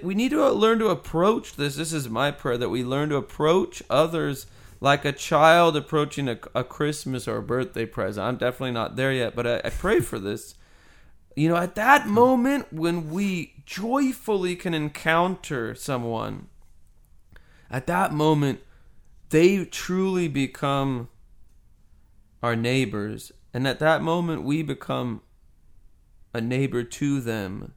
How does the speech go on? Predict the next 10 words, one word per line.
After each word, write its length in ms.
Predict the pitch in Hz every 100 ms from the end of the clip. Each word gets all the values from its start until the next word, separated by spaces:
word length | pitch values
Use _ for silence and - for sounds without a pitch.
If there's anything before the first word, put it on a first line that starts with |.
| -
And 180 | 113 120
so 360 | 151 151 - - -
the 100 | 139
divine 680 | - 147 135 143 175 233 220
perspective 960 | 185 - - 165 170 - - 98 104
is 180 | 113 110
not 500 | 123 147 165 - - - - - - - _ _ - - -
an, 200 | 123 -
that 400 | - 107 123 113
we 720 | 110 107 131 151 156 151 -